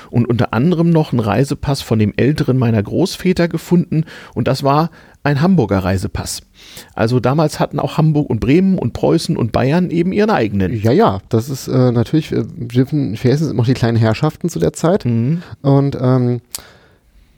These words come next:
Speaker 2: wenn man
Speaker 1: Und grad so Hafenstädte wie Bremen, die waren halt in der Welt bekannt und das war okay, wenn du damit, andere Fernreisemittel gab's ja nicht, wenn du per Schiff irgendwo,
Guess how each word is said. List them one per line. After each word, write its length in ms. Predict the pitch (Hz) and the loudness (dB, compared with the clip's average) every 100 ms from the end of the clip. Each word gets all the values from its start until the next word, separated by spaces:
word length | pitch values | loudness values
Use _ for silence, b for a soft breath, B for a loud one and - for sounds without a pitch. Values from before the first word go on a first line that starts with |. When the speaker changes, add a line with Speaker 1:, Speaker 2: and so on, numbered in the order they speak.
| - | -2
Speaker 2:
wenn 140 | 139 | 2
man 140 | 147 | 4
Speaker 1:
Und 60 | 143 | 2
grad 220 | 131 151 | 2 0
so 140 | - 120 | 0 0
Hafenstädte 640 | 104 131 139 - 147 139 | 0 -2 -4 -2 0 0
wie 100 | 127 | 0
Bremen, 420 | 107 98 98 120 | 0 0 2 2
die 140 | 139 | 0
waren 160 | 113 107 | 0 0
halt 120 | 120 | -2
in 40 | 120 | 0
der 120 | 113 | 0
Welt 180 | 120 127 | 0 0
bekannt 460 | 143 - 123 123 | -4 -4 -4 -2
und 120 | - 127 | -2 -4
das 100 | 127 | -2
war 160 | 123 147 | 0 0
okay, 340 | 156 233 170 | -2 0 2
wenn 120 | 92 | 2
du 80 | 107 | 2
damit, 280 | 101 110 113 B B B - | 0 0 -2 B B B -10
andere 300 | - 120 123 | -2 0 0
Fernreisemittel 640 | 131 135 135 131 123 131 120 | 0 0 0 0 0 0 0
gab's 260 | 143 214 | 0 -2
ja 100 | - | -2
nicht, 200 | 90 101 | -2 -2
wenn 60 | 110 | -2
du 40 | 113 | -2
per 160 | - | -2
Schiff 320 | 117 170 170 - | -2 -2 -2 0
irgendwo, 540 | 151 147 127 135 143 | 0 0 0 2 2